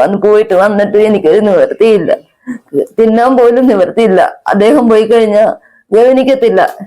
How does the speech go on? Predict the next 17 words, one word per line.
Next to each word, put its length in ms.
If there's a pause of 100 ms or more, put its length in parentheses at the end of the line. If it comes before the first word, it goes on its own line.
(340)
ആറ് 240
ദിവസം, 240 (120)
ഏഴ് 240
ദിവസം 320
കഴിഞ്ഞിട്ട് 400
വന്ന് 240 (540)
ഞാൻ 280
ഇവിടെ 220
എത്ത-, 260 (800)
ഈ 20 (140)
കുഞ്ഞിനെ 340
കൊണ്ട് 220 (100)
ഞാൻ 100 (120)
എന്തോ 260
ചെയ്യും? 260 (220)
അതുകൊണ്ട് 340 (120)
ആരെങ്കിലും 500